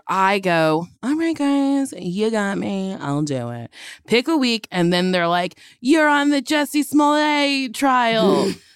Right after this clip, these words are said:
Speaker 1: Or, like, something juicy and good. Am I saying his name? Smollett? Smollett?
Speaker 2: Smollett?
Speaker 1: Smollett? Yeah, is there, like, a chance that, like, me, Nicole, ends up on, like, a wild jury where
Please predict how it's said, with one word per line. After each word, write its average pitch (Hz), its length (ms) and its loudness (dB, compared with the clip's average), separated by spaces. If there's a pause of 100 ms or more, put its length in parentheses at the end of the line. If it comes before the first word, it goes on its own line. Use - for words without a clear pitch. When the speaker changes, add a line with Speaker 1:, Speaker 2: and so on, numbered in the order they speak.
(140)
Speaker 1:
Or, 214 140 4
like, 220 180 2
something 208 320 2
juicy 208 520 0
and 180 180 2
good. 185 240 0
Am 190 80 0
I 277 80 4
saying 311 200 0
his 254 120 0
name? 175 180 -2
Smollett? 175 720 0 (360)
Smollett? 160 800 -2
Speaker 2:
Smollett? - 1300 -8 (180)
Speaker 1:
Smollett? 160 480 0 (600)
Yeah, 214 220 0
is 175 100 -2
there, 226 120 2
like, 262 140 0
a 269 80 0
chance 180 640 -2
that, 165 180 0
like, 180 400 0 (280)
me, 175 600 2
Nicole, 185 880 0
ends 170 220 2
up 180 140 0
on, 180 140 0
like, 175 200 -2
a 175 120 4
wild 165 800 2
jury 160 440 0
where 165 380 0